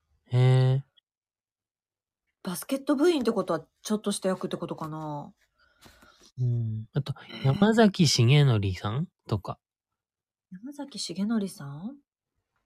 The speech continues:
Speaker 1: だ-、だ-、だような気がするな、名前。
Speaker 2: あ、はいはいはい、出てる、出てる。
Speaker 1: うん。
Speaker 2: はいはいはい、わかったわかったわかった。文字見たらわかった。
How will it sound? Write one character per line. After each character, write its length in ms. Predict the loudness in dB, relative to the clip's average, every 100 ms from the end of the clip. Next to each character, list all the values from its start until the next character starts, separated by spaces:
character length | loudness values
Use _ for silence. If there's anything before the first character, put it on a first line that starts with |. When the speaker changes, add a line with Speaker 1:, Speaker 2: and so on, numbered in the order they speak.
| _ _ _ _
Speaker 1:
だ-、 140 | -8 -8 _ _
だ-、 160 | -10 -10 -12 _ _ _ _
だ 120 | -6 -4
よ 160 | -2
う 20 |
な 100 | -6
気 120 | -8 -10
が 100 | -10
す 80 | -10
る 60 |
な、 80 | -8
名 180 | -6 -8
前。 300 | -10 -12 -16 _ _ _ _ _ _ _ _ _ _ _ _
Speaker 2:
あ、 80 | 2
は 80 | 2 -2 -4
い 240 | -2 0 0
は 60 |
い 20 | 0
は 100 | -2
い、 60 |
出 120 | 0 -2
て 80 |
る、 120 | -2 0
出 120 | 2
て 120 | 2
る。 220 | 2 -2 -6
Speaker 1:
う 20 |
ん。 40 |
Speaker 2:
は 180 | -8 -6
い 60 | -4
は 120 | -4
い 60 | -4
は 100 | -2
い、 40 |
わ 100 | -2
か 80 | 0
っ 40 |
た 80 | 0
わ 60 | 0
か 60 |
っ 40 | 2
た 100 | 0
わ 100 | 0
か 0 |
っ 20 |
た。 240 | -2 -4 -4
文 140 | -4
字 120 | -2
見 100 | -2
た 100 | -2
ら 80 | -2
わ 60 | -2
か 80 |
っ 100 | -4
た。 200 | -6 -10